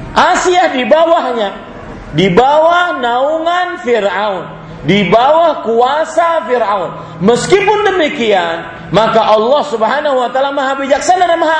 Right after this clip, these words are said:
Adil. Allah tidak menulis dosa atas Asia. Ya, ma dharra imra'atu kufra zawjiha. Tidak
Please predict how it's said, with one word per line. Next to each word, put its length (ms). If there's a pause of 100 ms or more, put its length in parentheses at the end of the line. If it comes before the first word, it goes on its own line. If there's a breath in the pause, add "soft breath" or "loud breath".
(120)
Adil. 200 (440 loud breath)
Allah 640
tidak 720 (400)
menulis 1120
dosa 960
atas 640
Asia. 640 (1600)
Ya, 480
ma 400
dharra 440 (680)
imra'atu 720
kufra 400
zawjiha. 580 (1300)
Tidak 240